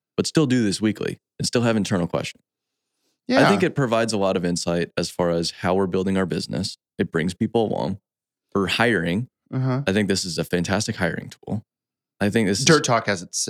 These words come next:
Speaker 2: as itself, you mean?
Speaker 1: But the
Speaker 2: Or
Speaker 1: internal podcast, like, for a new
Speaker 2: the
Speaker 1: hire
Speaker 2: content itself. Okay, I get what you're saying.
Speaker 1: Yeah,
Speaker 2: I'm
Speaker 1: yeah.
Speaker 2: with you.
Speaker 1: Like, if you wanna go work for a company, you wanna learn about that company, imagine learning, uh, listening to this internal podcast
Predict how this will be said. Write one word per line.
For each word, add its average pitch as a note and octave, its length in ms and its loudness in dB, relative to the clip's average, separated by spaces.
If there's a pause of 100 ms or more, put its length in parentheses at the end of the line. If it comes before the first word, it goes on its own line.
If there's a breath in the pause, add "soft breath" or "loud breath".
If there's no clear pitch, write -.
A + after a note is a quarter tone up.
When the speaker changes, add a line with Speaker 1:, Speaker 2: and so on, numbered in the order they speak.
Speaker 2:
as A2 200 0
itself, - 460 -4
you - 80 -12
mean? - 100 -10 (120)
Speaker 1:
But A2 140 0
the A#2 80 4
Speaker 2:
Or G#2+ 40 6
Speaker 1:
internal G#2+ 300 2
podcast, F#2 580 -4 (400)
like, F#2 280 0
for G2+ 140 0
a E2+ 100 2
new F#2+ 200 2
Speaker 2:
the A2 60 4
Speaker 1:
hire A2+ 320 4
Speaker 2:
content A#2 240 0
itself. G2 720 -2 (100)
Okay, - 140 -8
I - 40 -4
get - 100 -8
what F#2 120 -10
you're - 60 -14
saying. - 240 -16
Speaker 1:
Yeah, C#3 80 0
Speaker 2:
I'm B2 80 4
Speaker 1:
yeah. G#2 60 4
Speaker 2:
with - 100 -2
you. - 60 -12 (280)
Speaker 1:
Like, B2+ 260 0 (540)
if A#2+ 100 0
you D3 80 2
wanna D3 180 4
go B2+ 120 4
work G#2 180 2
for - 140 -4
a - 20 -6
company, G2+ 520 0
you G2+ 100 2
wanna F#2 160 4
learn E2+ 240 2
about F#2 240 0
that F#2 140 2
company, G#2+ 440 0 (220)
imagine G#2+ 420 2
learning, G2+ 420 2
uh, - 120 0
listening G#2+ 500 2
to F#2 140 -2
this - 340 0
internal F2 420 0
podcast E2 680 -2